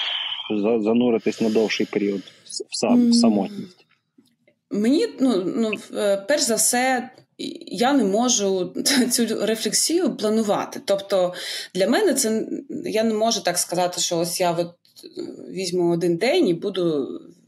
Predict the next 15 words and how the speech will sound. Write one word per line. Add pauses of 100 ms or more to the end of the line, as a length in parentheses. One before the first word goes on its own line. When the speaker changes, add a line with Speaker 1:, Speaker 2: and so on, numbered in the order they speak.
(120)
Speaker 2:
весь
день
щось
там (120)
думати
Speaker 1:
Мгм. (160)
Speaker 2:
собі. (120)
Тобто
в
мене
це
дуже
спонтанний
процес.
Просто